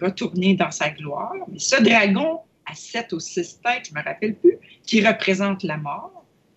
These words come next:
c'est, dans le fond, c'est celui qui nous veut désobéissants à Dieu.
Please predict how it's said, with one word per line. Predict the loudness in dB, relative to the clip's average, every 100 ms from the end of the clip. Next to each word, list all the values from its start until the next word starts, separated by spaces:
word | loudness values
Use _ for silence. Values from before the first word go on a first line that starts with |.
| _
c'est, | -12 -2 4 4 4
dans | 2 0
le | -4
fond, | -8 -6 -6 -8 -20 _ _ _ _ _
c'est | -16 -8 -2 -2 -2 -8 _ _ _ -10
celui | 2 6 6 4 -2
qui | -2 -2 -2 -6
nous | -4 -2
veut | -2 -4 -8 -8 -8
désobéissants | 0 2 4 4 4 2 0 -6 -6 -6
à | -8
Dieu. | -12 -18 -20